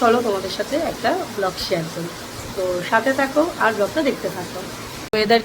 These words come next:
কিন্তু ভীষণ দারুণ, এত গরম দিয়েছিল কদিন ধরে, তো just ওয়েদারটা দেখো তোমরা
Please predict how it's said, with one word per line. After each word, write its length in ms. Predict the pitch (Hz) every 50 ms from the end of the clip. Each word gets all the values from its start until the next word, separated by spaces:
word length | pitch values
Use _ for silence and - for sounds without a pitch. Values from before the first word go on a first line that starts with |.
| -
কিন্তু 240 | 247 254 247 240 262 240 196 - - - -
ভীষণ 580 | 202 202 - - - - - 247 240 240 254 254 247 226
দারুণ, 360 | 233 220 214 220 226 240 247 254 247 - - 208 202 190
এত 200 | 190 - - - 226 220 226
গরম 200 | 220 240 262 262 233 190
দিয়েছিল 440 | 208 208 208 202 202 - - 262 254 247 220 214 220 240 233 -
কদিন 280 | 208 185 180 185 190 196 208 208
ধরে, 240 | - 214 208 196 196 202 247 285 - - - - - - - - - - - - - - - - - - - -
তো 80 | - 190 170 165 - -
just 420 | 208 208 226 233 226 - - - - - - - - 190
ওয়েদারটা 560 | 185 185 185 190 190 202 220 220 220 226 254 240 202 190
দেখো 200 | 180 180 - 220 202 -
তোমরা 300 | 196 180 180 180 180 190